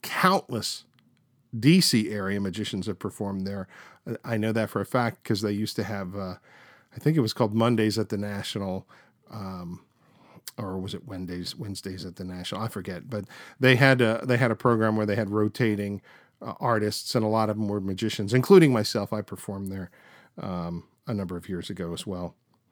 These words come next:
So here's another connection to D C, Max Malini.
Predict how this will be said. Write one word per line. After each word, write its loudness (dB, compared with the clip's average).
So 2
here's 10
another 4
connection 2
to -2
D 4
C, 2
Max 6
Malini. 0